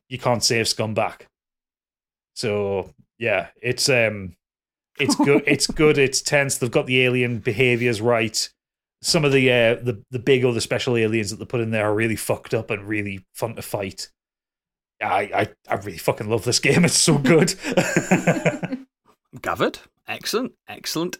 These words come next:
Speaker 2: excellent. Well done. Well done for finding something that you can latch on to.
Speaker 1: Yeah,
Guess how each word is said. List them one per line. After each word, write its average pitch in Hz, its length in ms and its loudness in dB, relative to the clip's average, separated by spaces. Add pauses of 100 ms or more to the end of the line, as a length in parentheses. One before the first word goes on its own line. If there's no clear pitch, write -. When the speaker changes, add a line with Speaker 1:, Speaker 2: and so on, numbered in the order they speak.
(140)
Speaker 2:
excellent. - 480 -16
Well 165 180 -8
done. 175 280 -4
Well 131 140 0
done 208 120 0
for 202 100 -4
finding 196 400 2
something 131 320 0
that 101 100 -4
you - 80 -12
can 107 200 -4
latch 135 280 -2
on 151 220 -2
to. 92 240 -6 (800)
Speaker 1:
Yeah, 226 220 2